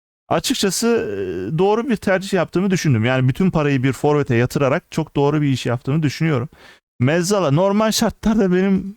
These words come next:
futbol kafamda burada bir Mezzala oynaması çok saçma gelse de,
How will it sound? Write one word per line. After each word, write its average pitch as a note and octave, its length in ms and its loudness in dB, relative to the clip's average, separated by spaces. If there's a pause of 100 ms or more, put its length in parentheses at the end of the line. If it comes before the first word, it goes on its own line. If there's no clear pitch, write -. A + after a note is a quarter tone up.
futbol F3 500 -2
kafamda D#3+ 640 0
burada E3+ 340 0
bir E3 100 0
Mezzala D3 560 2
oynaması D#3 640 0
çok - 240 -6
saçma D#3+ 380 -2
gelse D3 380 0
de, B2+ 140 -2